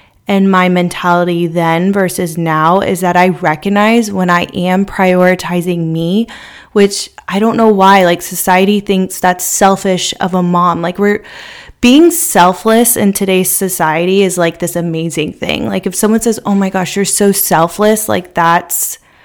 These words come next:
that's, like, admired, but that's literally being without yourself. And that's not, I don't know, being selfless means literally being without yourself. Like, think about that. You,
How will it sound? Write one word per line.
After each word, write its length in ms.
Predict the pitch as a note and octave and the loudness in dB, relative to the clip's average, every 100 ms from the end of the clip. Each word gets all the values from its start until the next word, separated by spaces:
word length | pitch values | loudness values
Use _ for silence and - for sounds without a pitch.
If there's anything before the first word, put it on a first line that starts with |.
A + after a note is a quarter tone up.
| _ _ _ - | _ _ _ -2
that's, 240 | F#3 F3+ | 0 0
like, 140 | G#3+ G#3 | 0 0
admired, 760 | F#3 E3+ D#3+ E3 - - G3 | 0 0 -2 -2 -2 -2 -2
but 140 | G#3+ G#3+ | -2 2
that's 300 | G#3 G#3+ - | 2 2 -2
literally 520 | G3+ G#3+ A3+ A#3+ A#3 | 0 2 4 4 2
being 440 | G#3 F#3+ F#3+ F#3 | 2 0 0 0
without 340 | F3+ E3 D#3+ - | -2 -2 -4 -4
yourself. 640 | E3 - - - - - | -8 -6 -2 -2 -4 -4
And 140 | G3+ | 0
that's 320 | G3 G3 - - | 2 2 -2 0
not, 360 | A3+ A3+ G#3+ - _ - | 2 2 0 -6 _ -18
I 320 | - - G3+ | -18 -8 -2
don't 160 | G3+ | 0
know, 100 | F#3 | -2
being 220 | - A3+ A#3+ | 2 4 4
selfless 540 | - F3+ F3+ G#3+ G3+ | 2 0 0 -2 -2
means 280 | F#3+ E3+ - | -4 -6 -8
literally 460 | F#3 F#3 F#3 F#3+ F#3+ | -8 -2 0 0 -2
being 440 | F#3 - E3 E3 | -4 -6 -6 -6
without 380 | D#3+ D3 E3 - | -8 -10 -10 -10
yourself. 480 | F3+ - - - - | -12 -12 -12 -12 -10
Like, 160 | G#3+ - | -12 -6
think 180 | A3 | -4
about 300 | G3+ G3 F#3 | -2 -4 -4
that. 240 | - - - | -4 -8 -4
You, 180 | A3 | -4